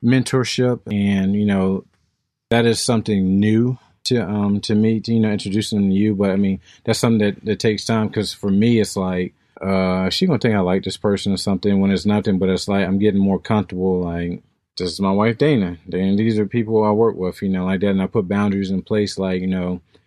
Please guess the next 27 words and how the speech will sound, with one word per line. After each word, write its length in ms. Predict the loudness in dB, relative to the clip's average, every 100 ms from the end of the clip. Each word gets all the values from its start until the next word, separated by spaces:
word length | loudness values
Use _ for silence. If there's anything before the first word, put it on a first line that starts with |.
| _
anybody 480 | 2 4 4 4 4
that 80 | 4
works 280 | 2 0 -2
for 80 |
me, 260 | 0 2 2
you 60 | 2
know, 160 | 2 2
like, 320 | 0 0 -6 _ _
definitely 380 | -2 0 0 2
nothing, 300 | 0 0 0
you 60 | 2
know, 160 | 2
I 160 | 2 0
squash 460 | -4 0 0 0 -6
it, 280 | -6 -8 -8
squash 540 | -4 0 0 0 -2
it 120 | -4
right 240 | -2 0 2
away, 320 | 2 0 -2
you 60 | -2
know, 180 | -4 -4
like, 260 | -6 -10 -8
there's 220 | -4 -4 -2
nothing 320 | -4 -4 -2
there. 340 | 0 0 -2 -8 _ _ _ -4
Um, 500 | -2 0 0 -4 -6
I, 600 | -2 2 2 2 0